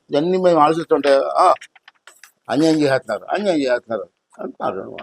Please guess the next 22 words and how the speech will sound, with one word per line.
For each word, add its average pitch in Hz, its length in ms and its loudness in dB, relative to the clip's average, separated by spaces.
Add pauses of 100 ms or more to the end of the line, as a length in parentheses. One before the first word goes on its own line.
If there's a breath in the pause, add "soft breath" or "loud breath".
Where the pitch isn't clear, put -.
(120)
మాట్లాడుతున్న 180 400 -2
మాట్లాడుకోండి, 190 480 2
ఇంత 104 380 -12
ఘోరం 120 320 4
అండి, 180 240 -2 (200)
ఇన్ని 120 160 -4
కోట్లు 139 360 2
అండి. 175 300 0 (2500)
అలాగే 175 280 4
మళ్ళీ 165 280 4
కూడా 175 300 4
చంద్రబాబు 156 440 2
నాయుడు 156 140 4
ఏమన్నారంటే, 147 500 -2
దీంట్లో 160 360 0
ఎక్కడైనా 165 300 2
పొరపాటు 143 400 -2
జరగొచ్చేమో, 143 680 -2 (480)
మనం 110 180 -6
తీసుకున్న 135 400 -4
నిర్ణయాలు 127 300 0
కూడా. 123 400 0